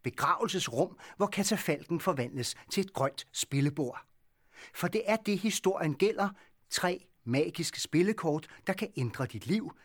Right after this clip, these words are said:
En aldrende grevinde, der besidder hemmeligheden. Og en ung, kynisk spillefugl, der tørster efter at vinde i en grad, så han tilsidesætter al skam og en ung piges troskyldige kærlighed. Danset med så svimlende vildskab af Den Kongelige Ballet til premieren,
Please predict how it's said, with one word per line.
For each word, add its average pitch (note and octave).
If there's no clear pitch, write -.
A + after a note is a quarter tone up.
En A2+
aldrende D3+
grevinde, D#3
der D#3
besidder C3+
hemmeligheden. F3+
Og A#3+
en A#3+
ung, G3
kynisk E3+
spillefugl, F#3+
der A3
tørster D3+
efter C#3+
at A#2
vinde F3+
i A#3
en A#3
grad, F3
så G3+
han E3+
tilsidesætter C#3+
al D#3+
skam -
og G#3+
en A3
ung F3
piges B2
troskyldige A2
kærlighed. A#2+
Danset F#3+
med F#3
så G#3+
svimlende E3+
vildskab D#3
af C#3+
Den A#2+
Kongelige C3+
Ballet B2+
til -
premieren, D#3+